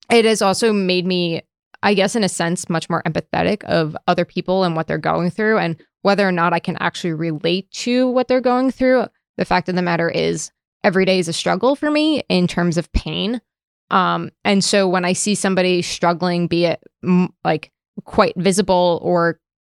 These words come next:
you know, very much invisible, um, I think it has been quite a lesson in empathy, even though sometimes I feel like I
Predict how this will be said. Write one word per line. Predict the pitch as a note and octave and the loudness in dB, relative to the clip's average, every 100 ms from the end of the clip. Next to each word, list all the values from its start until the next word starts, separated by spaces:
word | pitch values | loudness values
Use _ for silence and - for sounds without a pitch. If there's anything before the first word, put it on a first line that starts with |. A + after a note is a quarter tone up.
| _ | _
you | - F#3+ | 0 2
know, | E3 D#3+ | 2 -2
very | D#3 F#3 F3 | 0 2 2
much | E3+ - - _ _ _ _ _ | -2 -6 -12 _ _ _ _ _
invisible, | A#3 D4 G3 E3+ F3+ E3 F3 - _ _ _ | 2 4 4 0 -4 -6 -8 -10 _ _ _
um, | E3 D#3+ C#3+ C3 - | -2 0 -2 -6 -2
I | F#3+ | 0
think | F#3 G3+ G3 | 0 0 0
it | F3 | 0
has | F3+ E3+ - - _ | 0 -2 -8 -20 _
been | F#3 F3 D#3+ - _ _ _ | 0 0 -4 -12 _ _ _
quite | - F#3 | -2 0
a | F3+ | 2
lesson | E3 - F#3 | 0 -2 -4
in | E3 | -4
empathy, | E3+ E3+ G3+ - A#3+ - | -4 -4 -2 -2 -2 0
even | F3+ F3+ | 0 0
though | E3+ D#3 D#3 - _ _ _ | 2 0 -2 -6 _ _ _
sometimes | - G#3 F#3 - F3+ F3 | -4 0 0 0 -2 0
I | F3 | -2
feel | - E3 | 0 0
like | E3 | 0
I | E3+ | -2